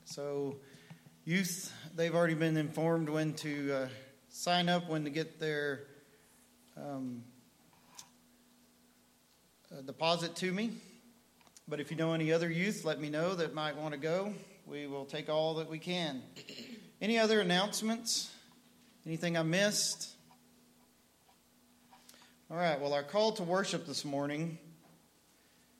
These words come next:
will be a reading from Psalm twenty-three, a psalm of David.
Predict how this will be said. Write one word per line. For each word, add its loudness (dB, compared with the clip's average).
will -14
be -2
a 4
reading 2
from -2
Psalm 0
twenty-three, -2
a -14
psalm 0
of -4
David. -2